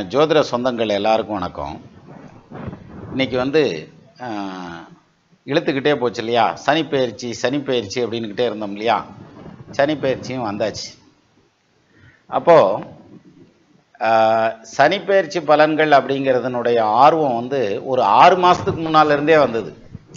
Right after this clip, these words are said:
இல்லையா? அடுத்த சனி பெயர்ச்சி எப்படி இருக்கும், எப்படி இருக்குன்னு. இப்ப, அதாவது இன்னைக்கு நைட்ல இருந்து தான் அது effect ஆகுது.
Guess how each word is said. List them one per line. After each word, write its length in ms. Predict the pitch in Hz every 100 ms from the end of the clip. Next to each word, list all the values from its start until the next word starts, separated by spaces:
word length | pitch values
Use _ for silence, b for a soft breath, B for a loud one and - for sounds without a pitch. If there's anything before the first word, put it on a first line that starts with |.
| -
இல்லையா? 580 | - 107 127 135 - - - _
அடுத்த 320 | - 123 131
சனி 220 | 135 120 123
பெயர்ச்சி 340 | 123 107 117
எப்படி 220 | 110 113
இருக்கும், 340 | 113 101 110 107
எப்படி 220 | 104 101
இருக்குன்னு. 340 | 85 85 78 - - - - - - - - -
இப்ப, 560 | 113 - 127 123 - -
அதாவது 420 | - 110 123 135 120
இன்னைக்கு 380 | 117 135 120
நைட்ல 320 | 107 120 131 123
இருந்து 340 | 95 87 82
தான் 200 | 110 -
அது 360 | 110 110 98 -
effect 260 | 120 -
ஆகுது. 200 | 82 76